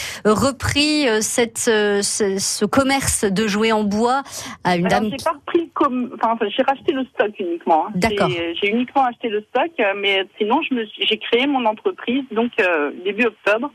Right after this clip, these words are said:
Speaker 1: Mhm.
Speaker 2: et je me suis mis en auto-entrepreneur.
Speaker 1: Très bien.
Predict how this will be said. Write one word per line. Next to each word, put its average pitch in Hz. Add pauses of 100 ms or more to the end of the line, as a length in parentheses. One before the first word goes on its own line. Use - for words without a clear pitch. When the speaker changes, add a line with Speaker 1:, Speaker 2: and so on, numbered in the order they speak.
(100)
Speaker 1:
Mhm. 202 (160)
Speaker 2:
et -
je -
me 196
suis -
mis 247
en 254
auto-entrepreneur. 226
Speaker 1:
Très -
bien. 180